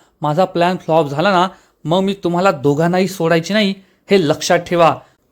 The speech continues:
मला काय बोलायचंय हे तुम्हाला कळलंच असेल." दलपत हो म्हणतो आणि तेथून पळून जातो. बाजाबाई खूप चिडलेली असते,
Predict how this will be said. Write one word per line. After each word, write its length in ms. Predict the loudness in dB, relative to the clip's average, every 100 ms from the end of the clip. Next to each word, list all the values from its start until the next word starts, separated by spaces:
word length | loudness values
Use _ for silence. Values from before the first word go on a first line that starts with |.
| _
मला 220 | 0 2
काय 280 | 0 0 0
बोलायचंय 540 | 2 2 2 2 0 -2 -10 -8
हे 60 | -4
तुम्हाला 280 | 0 0
कळलंच 500 | 0 -2 0 2 2
असेल." 320 | 0 2 0 0 -10 _ _
दलपत 400 | -2 0 2 0 -2
हो 160 | 0 0
म्हणतो 540 | 0 2 4 2 -2 _
आणि 120 | -8 0
तेथून 280 | 0 2 0
पळून 380 | 0 0 2 2
जातो. 480 | 2 2 -2 -4 _ _ _
बाजाबाई 520 | -6 -2 0 2 0 0 -2
खूप 340 | 0 0 0
चिडलेली 360 | -6 0 2 2
असते, 340 | 0 0 0